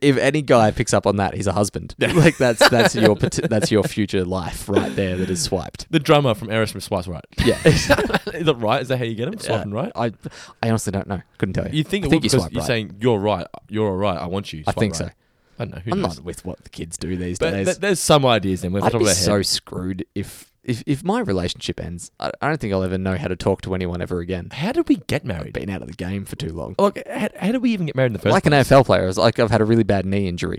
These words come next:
Speaker 2: Yeah.
Speaker 1: And then if I have to go back in,
Speaker 2: <laughs>
Speaker 1: like, the styles are different. I've lost my fitness. <laughs> I'm just not there.
Speaker 2: Not enough pre-seasons under the belt. <laughs>
Speaker 1: Exactly. This is like when Jordan tried to come back for the Wizards.
Speaker 2: Yeah.
Speaker 1: I mean,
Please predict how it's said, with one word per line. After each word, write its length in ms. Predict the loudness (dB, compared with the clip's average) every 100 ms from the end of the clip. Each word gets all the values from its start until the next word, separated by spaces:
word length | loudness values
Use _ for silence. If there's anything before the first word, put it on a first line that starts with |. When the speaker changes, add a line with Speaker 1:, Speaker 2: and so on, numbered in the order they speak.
| 0
Speaker 2:
Yeah. 120 | 2
Speaker 1:
And 80 | 4
then 80 | 4
if 100 | 2
I 80 | 2
have 160 | 4
to 80 | 4
go 120 | 6 6
back 300 | 6 6 6
in, 260 | 6 4 0
Speaker 2:
<laughs> 60 | -2
Speaker 1:
like, 220 | -2 -2 -4 -8 -10
the 80 | -4
styles 520 | 0 4 6 6 6
are 60 | 6
different. 460 | 2 2 0 0 0
I've 140 | 0
lost 200 | 0 0
my 100 | -2
fitness. 460 | -2 0 4 4 6
<laughs> 0 |
I'm 240 | 6 6
just 260 | 6 6 6
not 200 | 6 6
there. 160 | 4 4 2 -2 -14 -12 -4
Speaker 2:
Not 260 | -4 -2
enough 300 | 0 0 -2
pre-seasons 520 | -2 -2 0 -2 -2 -4
under 140 | -4
the 80 | -2
belt. 260 | 2 2
<laughs> 140 | 2 0
Speaker 1:
Exactly. 400 | 4 4 2 -4 -2
This 240 | 2 4
is 140 | 4 6
like 200 | 6 6
when 160 | 4
Jordan 280 | 6 6 6
tried 200 | 4 4
to 40 |
come 160 | 2 0
back 140 | 0
for 100 | -2
the 80 | -2
Wizards. 440 | -2 -2 -4 -6 -6 -4
Speaker 2:
Yeah. 240 | -2 0
Speaker 1:
I 60 | 2
mean, 240 | 4 2